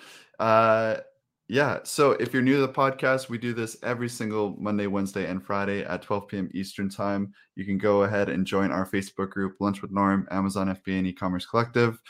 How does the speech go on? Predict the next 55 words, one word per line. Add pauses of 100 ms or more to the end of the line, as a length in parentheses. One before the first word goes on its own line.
(180)
That's
where
all
the
fun
happens.
That's
where
you
can
ask
your
questions,
join
an
awesome
community. (320)
Um,
we
have
a
awesome
webinar
with
Carbon
Six
happening
on
Friday
at
three
P
M
Eastern
Time. (300)
Uh,
we're
gonna
be
going
over
Pixel
Me
and
how
to
use
that.
And (400)
uh,
Clayton
from
Carbon
Six
is